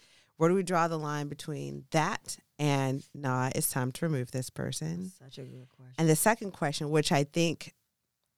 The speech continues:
Speaker 1: really kinda connects to it, is how do we make sure that,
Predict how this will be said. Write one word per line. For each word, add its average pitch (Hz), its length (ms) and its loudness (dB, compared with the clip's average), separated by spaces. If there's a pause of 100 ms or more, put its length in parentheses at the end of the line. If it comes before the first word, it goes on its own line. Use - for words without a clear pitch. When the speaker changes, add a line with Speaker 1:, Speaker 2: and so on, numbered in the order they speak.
(220)
Speaker 1:
really 180 220 2
kinda 147 260 0
connects 151 560 2
to 147 300 0
it, 135 260 0
is 135 540 2 (400)
how 185 360 4
do 190 140 -2
we 185 140 -2
make 160 240 -2
sure 151 340 -2
that, 139 360 0